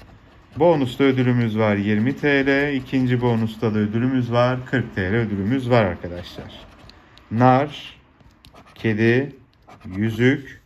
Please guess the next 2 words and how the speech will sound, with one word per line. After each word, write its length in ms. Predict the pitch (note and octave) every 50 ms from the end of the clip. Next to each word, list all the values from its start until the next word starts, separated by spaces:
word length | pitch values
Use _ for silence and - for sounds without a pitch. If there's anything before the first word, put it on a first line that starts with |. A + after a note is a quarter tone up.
| _ _ _ _ _ _ _ _
taç. 480 | - D#3 C#3+ A2 G3+ - - - - - _ _ - - - - _ - - - _ - - - _ - _ - _ _ _ _ _ _ _ _
Atnalı, 680 | - A2+ B2 B2+ B2+ - C3+ C3 C3 B2+ C3 C3 C3+ D3